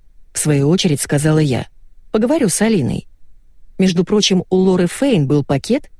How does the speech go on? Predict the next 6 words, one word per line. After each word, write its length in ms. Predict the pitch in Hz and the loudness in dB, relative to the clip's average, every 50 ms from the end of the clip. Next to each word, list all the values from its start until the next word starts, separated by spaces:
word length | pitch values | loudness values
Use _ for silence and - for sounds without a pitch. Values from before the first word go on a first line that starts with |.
| - - - | -20 -20 -6
который 320 | - 165 156 160 156 160 151 | -4 -2 0 2 2 2 2
в 60 | 147 | 2
этом 240 | 160 156 160 156 156 | 0 0 2 2 2
медцентре 520 | 160 156 - - - 254 285 262 - 156 | 2 0 0 0 0 0 0 0 0 0
выдают 400 | 139 143 139 147 147 165 180 - | 0 0 0 2 2 0 0 0
пациентам. 640 | - 208 - - 285 277 180 131 110 - 113 110 92 | -2 -4 -2 -2 0 0 0 -2 -2 -4 -6 -6 -8